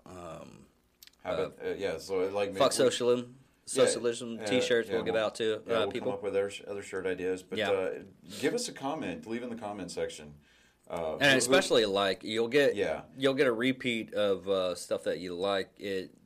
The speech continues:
Speaker 1: goes with the, uh, uh, algorithm.
Speaker 2: Yeah, a lot, the, yeah, the algorithm. But, uh,
Speaker 1: Yeah.
Speaker 2: i-, in the comment section, definitely kinda give us a,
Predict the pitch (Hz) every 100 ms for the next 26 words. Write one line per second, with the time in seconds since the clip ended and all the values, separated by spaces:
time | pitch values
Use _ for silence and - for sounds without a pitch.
0 | 98 113 107 101 92 95 104 113 104 92
1 | 90 87 90 _ _ _ _ - 90 90
2 | - 92 92 90 87 85 85 85 - 78
3 | 73 80 82 78 71 71 69 69 71 80
4 | 80 73 76 78 76 - 85 - - _
5 | _ - 113 120 127 143 139 139 95 -
6 | 90 - 87 92 107 135 120 117 123 117
7 | 104 87 - - 92 107 139 - 127 104